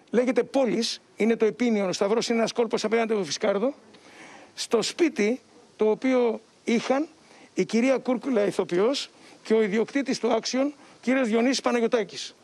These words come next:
Και δεν ήταν ποτέ στην Αθήνα τον Αύγουστο και ειδικά δεν ήταν στην Επίδαυρο οκτώ Αυγούστου. Θέλω να σας πω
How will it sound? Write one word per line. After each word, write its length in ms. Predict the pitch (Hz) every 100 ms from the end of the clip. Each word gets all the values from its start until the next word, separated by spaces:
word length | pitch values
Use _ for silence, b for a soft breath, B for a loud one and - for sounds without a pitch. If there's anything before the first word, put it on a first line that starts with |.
| _ B B B B
Και 140 | 220
δεν 140 | 226 294
ήταν 220 | 349 277
ποτέ 260 | 254 302 277
στην 160 | 277
Αθήνα 360 | 262 - 254 214
τον 160 | 202
Αύγουστο 340 | 208 214 196 247
και 120 | 214
ειδικά 400 | 208 214 262 214 -
δεν 120 | 226
ήταν 220 | 254 269
στην 160 | 240 240
Επίδαυρο 400 | 214 254 233 196
οκτώ 200 | 175 220
Αυγούστου. 400 | 226 196 180 - - B B B B B
Θέλω 160 | 247
να 80 | 302
σας 180 | 285 226
πω 360 | 254 262 262